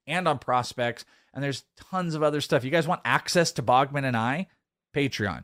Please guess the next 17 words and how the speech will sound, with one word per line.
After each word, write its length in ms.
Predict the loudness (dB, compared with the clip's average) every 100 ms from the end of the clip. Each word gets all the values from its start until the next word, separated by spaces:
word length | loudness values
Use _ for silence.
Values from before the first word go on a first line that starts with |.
| -8
You 120 | -6
can 160 | -4 -2
hang 200 | -2 -2
out 120 | -2
in 40 | -4
the 60 |
GroupMe 360 | 0 0 0 -2
rooms 280 | -2 -2 -4
with 160 | -6 -8 -4
awesome 440 | 0 0 0 -2
guys 320 | 0 0 0
who 140 | -4 -6
are 80 | -6
setting 400 | -2 -2 0 -4
up 180 | -6
Dynasty 480 | -6 -6 -6 -6 -6
leagues, 360 | -4 -4 -6